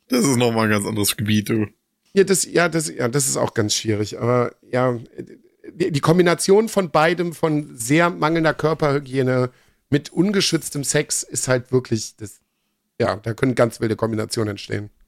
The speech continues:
Speaker 2: Da feiern die Party, äh, dann feiern die, die, die Keime einen Rave.
Speaker 1: Ja, willkommen in Bergheim.
Speaker 2: Ja. Ich glaub, da,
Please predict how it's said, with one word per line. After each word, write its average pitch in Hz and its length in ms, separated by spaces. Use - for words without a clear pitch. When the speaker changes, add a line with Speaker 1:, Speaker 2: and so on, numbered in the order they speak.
Speaker 2:
Da 120 340
feiern 143 300
die 123 100
Party, 139 520
äh, 123 160
dann 120 140
feiern 143 320
die, 120 200
die, 113 220
die 113 220
Keime 131 580
einen 117 240
Rave. 113 300
Speaker 1:
Ja, 127 220
willkommen 117 320
in 117 40
Bergheim. 110 440
Speaker 2:
Ja. 156 180
Ich - 440
glaub, 147 200
da, 135 160